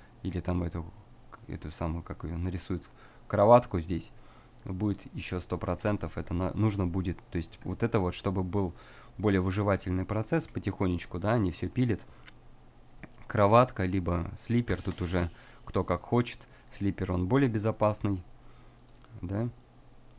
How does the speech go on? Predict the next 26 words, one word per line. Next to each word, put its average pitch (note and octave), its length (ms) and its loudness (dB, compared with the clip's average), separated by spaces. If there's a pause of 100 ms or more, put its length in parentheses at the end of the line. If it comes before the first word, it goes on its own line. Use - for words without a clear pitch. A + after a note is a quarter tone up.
(100)
получается. F#2 640 -4 (260)
Крово-, G2 380 0
кроватка G2+ 440 0
только F#2+ 360 -2
в F2+ 160 -4
атмосфере. F#2 540 -2
Ну, A2 120 2
это G#2+ 140 -2
гроб, A2+ 340 2
я F2+ 120 0
его E2+ 200 0
называю. F2 480 -2 (1080)
Вот. F#2 380 -4 (2000)
Слипер A#2 380 0
чем A2 220 2
хорошо, G#2+ 360 0
если G2 280 0
вдруг F#2+ 260 -2
что-то F#2 280 -2
здесь F2+ 200 -2
пошло F#2+ 320 -4
не F#2 120 2
так, E2+ 280 -4
слипер F2+ 500 -4
резервно, F2 560 -2
то F2 320 -2